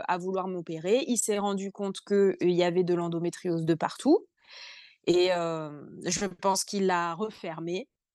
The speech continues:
et qui, qui n'a pas voulu toucher et il m'a expliqué, heu, le lendemain, heu, enfin, non, le soir même, il m'a expliqué, heu, ce qu'il y avait. Par contre, heu, ce géni-,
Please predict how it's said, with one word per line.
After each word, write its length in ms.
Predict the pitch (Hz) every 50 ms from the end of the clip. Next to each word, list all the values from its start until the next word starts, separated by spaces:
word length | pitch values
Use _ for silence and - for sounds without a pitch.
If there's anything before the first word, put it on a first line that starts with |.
| _ _ _ _ _ _ _ _ -
et 160 | 185 190 180 165
qui, 800 | - - 180 180 175 165 165 156 151 151 151 151 147 143 143 - - - - -
qui 120 | - 196
n'a 120 | 160 165 160
pas 120 | - 208 214
voulu 260 | 190 196 185 180 175
toucher 520 | - - 147 - - 180 190 220 247 262 247
et 220 | - - 190 185
il 100 | 180 170
m'a 100 | 165 165 165
expliqué, 580 | 156 - - - 156 143 - - 185 185 208
heu, 160 | 208 202 180 175
le 100 | 170 165
lendemain, 580 | 160 160 156 156 156 165 180 190 190 165 151 - - - _ _ _ _ _ _ _ _ _ _ _ - 127
heu, 40 | 131 - - -
enfin, 220 | 160 190 143 190 - - -
non, 220 | 190 208 214 196
le 140 | 175 180 196
soir 280 | 196 - 226 175 165 165
même, 260 | 165 170 196 240 233 - - - - - -
il 100 | 165 180
m'a 100 | 175 156
expliqué, 520 | 151 - - - 156 151 - 180 175 180 185
heu, 220 | 175 160 147 147 156
ce 100 | - -
qu'il 180 | - - 190 165
y 40 | 165
avait. 220 | 147 - - - _ _ _ _ _ _ _ _ _ _ _ _ _ _ _ _ _ -
Par 200 | 202 175 - -
contre, 340 | 220 233 254 247 - 254 208
heu, 340 | 196 196 190 185 185 185 185
ce 180 | - - 190
géni-, 340 | 185 180 190 185 185 185 175